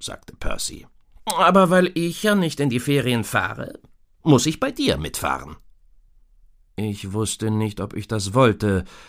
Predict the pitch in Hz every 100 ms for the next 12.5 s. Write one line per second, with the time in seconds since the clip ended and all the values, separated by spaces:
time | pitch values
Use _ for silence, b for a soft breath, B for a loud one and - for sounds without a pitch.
0 | B B B B - - 73 67 71 -
1 | 104 92 71 69 71 82 82 - 101 113
2 | 82 - - - 71 - 82 87 - 95
3 | 110 110 107 90 95 92 90 90 113 101
4 | 107 170 71 65 - 76 78 78 76 -
5 | - - - - - - 147 175 180 170
6 | B B - 123 143 143 - 139 - 127
7 | 139 - 160 - 156 147 - 147 156 135
8 | - - - 170 - 104 95 87 87 80
9 | 87 87 - 92 85 87 - - _ _
10 | _ 90 85 85 104 131 147 123 107 110
11 | 95 104 107 95 95 87 92 120 - 90
12 | 98 78 - 53